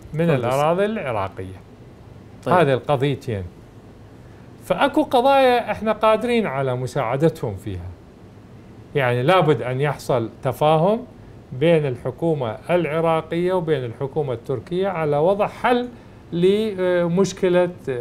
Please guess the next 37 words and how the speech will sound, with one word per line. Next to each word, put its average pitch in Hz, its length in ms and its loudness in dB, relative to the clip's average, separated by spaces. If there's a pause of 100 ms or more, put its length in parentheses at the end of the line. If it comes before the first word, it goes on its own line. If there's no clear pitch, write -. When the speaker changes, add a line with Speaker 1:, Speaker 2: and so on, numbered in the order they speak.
(140)
Speaker 1:
حزب 123 220 -2
العمال. 95 480 -8
خو - 160 -12
ما 131 160 -2
يبقى 175 260 0
حزب 156 240 -6
العمال 147 520 -2
وبال 147 420 2
على 131 240 -4
العراق 135 580 -2
ووبال 127 480 -2
على 123 240 -4
تركيا. 123 540 -4 (280)
Speaker 2:
أكو 165 180 -2
فائدة 214 480 0
من 202 120 -6
قبل 175 300 -2
حزب 143 240 -2
العمال 143 300 -2
كردستان 139 540 -4
وتواجده 151 540 2
في 143 120 -8
داخل 151 220 0
الأراضي 139 280 2
العراقية 131 500 0
للحكومة 139 720 -2
العراقية؟ 135 480 -4 (1160)
Speaker 1:
ما 320 260 4
مستثمري، 170 760 2
يعني، 117 220 -2
والحكومة 170 840 2
العراقية 202 460 0
حتى 254 300 -4
أوراق 202 540 0
الضغط 196 460 -2
ما 170 120 0
تستخدمها. 101 600 -10